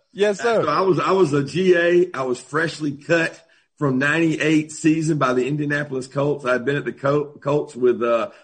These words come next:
Speaker 2: Marvin Harrison and, uh, Peyton Manning. Didn't last long. I came back, decided to get into coaching, and the first job they gave me was like, "Okay, you gotta be able to recruit." So they sent me to the airport to pick up all the, the big five stars that were flying in.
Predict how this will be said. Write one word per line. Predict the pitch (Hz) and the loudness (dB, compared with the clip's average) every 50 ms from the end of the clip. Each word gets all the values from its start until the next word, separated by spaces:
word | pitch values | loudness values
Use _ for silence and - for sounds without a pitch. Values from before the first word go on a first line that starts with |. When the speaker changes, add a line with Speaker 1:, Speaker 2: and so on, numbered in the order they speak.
| _ - | _ -6
Speaker 2:
Marvin | 117 127 143 147 135 127 127 | -2 0 0 0 0 -2 -4
Harrison | 123 139 143 143 143 143 139 - 139 139 139 143 143 143 135 127 | -2 0 0 2 0 0 -4 -4 -6 -6 -4 -4 -4 -4 -4 -4
and, | 120 110 107 107 107 107 | -6 -6 -8 -8 -10 -10
uh, | 107 107 107 107 104 101 98 | -10 -10 -8 -8 -8 -8 -8
Peyton | 95 - 135 147 143 120 127 | -6 -4 -2 -2 -2 -2 -4
Manning. | 127 131 139 143 139 139 135 135 139 - _ _ _ - | -4 -4 -4 -4 -4 -6 -6 -8 -12 -14 _ _ _ -2
Didn't | 120 139 143 139 | -2 -2 0 0
last | 135 143 147 151 147 139 - | 0 0 0 0 0 -2 -4
long. | 143 147 147 147 147 151 147 147 - _ _ _ - | -2 -2 -2 -2 -2 -4 -6 -10 -14 _ _ _ -20
I | 123 | -20
came | 113 - - 151 151 147 139 | -12 -6 -4 -2 -2 -2 0
back, | 143 143 147 147 - | 0 0 0 0 -2
decided | 123 - 147 139 139 139 | -4 -2 0 0 0 0
to | 131 131 | 0 -2
get | 147 147 | -2 -2
into | 147 139 127 135 | -2 -4 -4 -2
coaching, | 151 156 156 156 151 - 151 151 147 - _ _ _ - | -2 0 0 -2 -4 -8 -12 -12 -14 -16 _ _ _ -12
and | 117 113 | -12 -10
the | 113 | -8
first | - 135 147 143 123 - | -4 -2 -2 -2 -2 -2
job | 147 147 147 143 131 | 0 0 0 0 0
they | 135 143 131 | 0 -2 0
gave | 123 143 151 156 147 | 0 0 0 0 0
me | 135 131 | -2 -2
was | 123 117 117 113 | -2 -2 -4 -4
like, | 117 117 117 107 - | -4 -6 -6 -6 -8
"Okay, | 113 110 - 131 | -8 -4 -2 -2
you | 127 117 | 0 0
gotta | 117 127 127 123 | 0 -2 -2 0
be | 127 | -2
able | 131 131 | -2 -2
to | 123 | -4
recruit." | 123 120 123 123 - 165 160 135 - - _ _ _ _ _ | -4 -6 -6 -2 0 0 0 0 -2 -8 _ _ _ _ _
So | _ - - 117 113 110 | _ -6 -4 -4 -2 -2
they | 113 113 | -4 -4
sent | - - 156 - | -2 -4 -4 -4
me | 131 135 | -2 -2
to | 131 127 | -2 -2
the | 135 | 0
airport | 131 135 143 - - 143 139 - | 0 0 -2 -2 -2 -4 -2 -4
to | 113 | -4
pick | - - 143 127 | -4 -2 -2 -2
up | 135 135 131 - 123 | -2 -4 -4 -2 -2
all | 127 131 127 | 0 0 0
the, | 117 113 107 87 | -2 -4 -6 -6
the | 98 117 | -8 -4
big | 113 135 - - | -4 -4 -4 -4
five | - 131 139 143 139 135 | -4 -2 -2 -2 -2 -4
stars | - - 139 135 135 139 123 | -4 -4 -4 -2 -2 -2 -4
that | 131 | -4
were | - 117 | -6 -10
flying | 110 - 135 139 139 131 131 135 135 139 | -10 -8 -6 -4 -2 -2 -2 -2 -4 -4
in. | 143 143 147 151 147 | -4 -4 -4 -6 -10